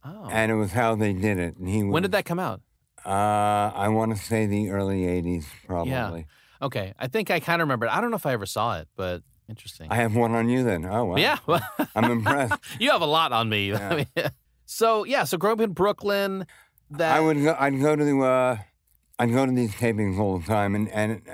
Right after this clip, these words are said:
Speaker 2: after a while, I would, after school, go in and break into the rehearsals and watch.
Speaker 1: Yeah.
Speaker 2: And it was wonderful. I, you know, I see all these people on the, on the stage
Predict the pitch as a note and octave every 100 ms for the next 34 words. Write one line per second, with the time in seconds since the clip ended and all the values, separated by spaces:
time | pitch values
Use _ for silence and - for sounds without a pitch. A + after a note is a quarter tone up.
0 | - B2 B2+ G#2 B2+ A#2 A2+ A2+ A2 G#2
1 | G#2+ A2 G#2 G#2+ A#2 G#2+ A#2+ G#2 B2 A2
2 | G2+ F2 - - - A2 B2 A#2 A2 G#2+
3 | A2+ - F#2 A#2+ G#2+ A2+ G2+ G2 F#2+ F#2
4 | G2+ F#2+ - F2+ D#2 - _ - _ F#2
5 | F#2 F#2+ F2+ E2 - - - G#2+ F#2 A2
6 | A2+ B2 A2+ A#2+ B2+ B2 F#2 F2+ - -
7 | A2 - A#2 A#2 A2+ - - _ B2 A2+
8 | A2 G#2 A2 D3 C3 C3 A#2+ G2 C3 B2+
9 | A#2 G#2+ - G2+ G#2+ A2 G2+ - G2+ G2+
10 | G2 - - A#2+ A2+ F#2+ D2+